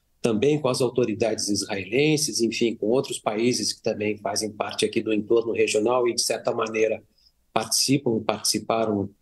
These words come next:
das negociações, eh,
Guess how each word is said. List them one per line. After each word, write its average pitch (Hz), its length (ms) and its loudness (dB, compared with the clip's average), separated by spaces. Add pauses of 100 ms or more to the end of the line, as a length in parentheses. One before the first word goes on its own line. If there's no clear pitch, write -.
(160)
das 113 240 0
negociações, 120 1040 2 (280)
eh, 104 540 2